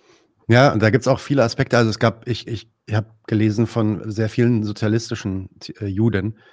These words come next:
äh, die nach Israel gekommen sind und dann überhaupt erst realisiert haben, „Moment mal, das ist gar nicht ein Land ohne Leute und was, was, was, was, was passiert hier eigentlich?“ Und dann auch schon kommen haben sehen, dass sich das in einen Konflikt entwickelt und dann wieder zurück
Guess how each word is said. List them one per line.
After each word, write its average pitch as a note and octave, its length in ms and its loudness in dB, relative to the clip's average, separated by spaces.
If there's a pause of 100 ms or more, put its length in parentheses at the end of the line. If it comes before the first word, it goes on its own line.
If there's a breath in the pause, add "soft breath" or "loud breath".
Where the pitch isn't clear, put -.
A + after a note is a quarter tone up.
(300 soft breath)
äh, F#2 260 -2
die G2+ 320 -4
nach G2+ 320 -6
Israel A2 260 -2
gekommen G#2 340 -2
sind G#2 220 -2
und G2+ 200 -8
dann G#2 220 -2 (120)
überhaupt G2+ 420 -6
erst G#2 220 -8
realisiert G#2 400 -4
haben, G2+ 140 -6
„Moment G#2 200 -2
mal, G2 260 -6 (760)
das F#2 160 -8
ist A#2 120 -4
gar F#2+ 120 -4
nicht G2 160 -4
ein F#2 140 -4
Land F#2+ 180 -4
ohne F#2+ 160 -6
Leute F#2 420 -8
und F2+ 380 -14
was, G#2 160 -16 (100)
was, G#2+ 240 -8
was, G2 140 -10
was, G2 100 -10 (180)
was - 120 -16
passiert C3 280 -2
hier G#2 120 2
eigentlich?“ G2+ 500 -6 (360 loud breath)
Und G#2+ 460 -2
dann G#2 160 -4
auch G#2 140 -6
schon G2+ 180 -4
kommen A#2+ 340 0
haben G#2+ 220 -2
sehen, G#2 400 -2
dass - 280 -8
sich G2+ 160 -12
das G#2 140 -12
in G#2+ 80 -6
einen G2+ 140 -6
Konflikt A2+ 320 -6
entwickelt G#2 300 -4
und G2+ 120 -6
dann A#2+ 180 2
wieder B2 160 2
zurück - 400 -2